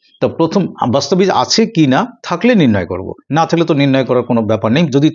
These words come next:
তিন নম্বর পয়েন্টটা ফুলফিল করে তাহলে বাস্তব বীজ থাকবে না, সেক্ষেত্রে আমাদের নির্ণয় করার কোনো প্রয়োজন নেই। তাহলে প্রথম অঙ্কটা আছে থ্রি এক্স স্কয়ার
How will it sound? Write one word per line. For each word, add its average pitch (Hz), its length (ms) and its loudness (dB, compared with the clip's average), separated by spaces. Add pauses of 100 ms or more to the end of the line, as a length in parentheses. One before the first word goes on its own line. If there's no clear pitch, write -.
তিন 202 180 4
নম্বর 180 280 2
পয়েন্টটা 131 460 -2 (300)
ফুলফিল 120 320 2
করে 139 200 0
তাহলে 131 240 0
বাস্তব 110 300 -2
বীজ 113 220 0
থাকবে 101 260 -4
না, 214 120 0 (580)
সেক্ষেত্রে 180 420 -2
আমাদের 165 260 2
নির্ণয় 117 280 2
করার 160 180 0
কোনো 156 200 -2
প্রয়োজন 113 360 0
নেই। 87 160 -10
তাহলে 117 160 -4
প্রথম 151 280 -2
অঙ্কটা 170 280 0
আছে 170 180 0
থ্রি 165 300 2
এক্স 151 200 -2
স্কয়ার 156 320 0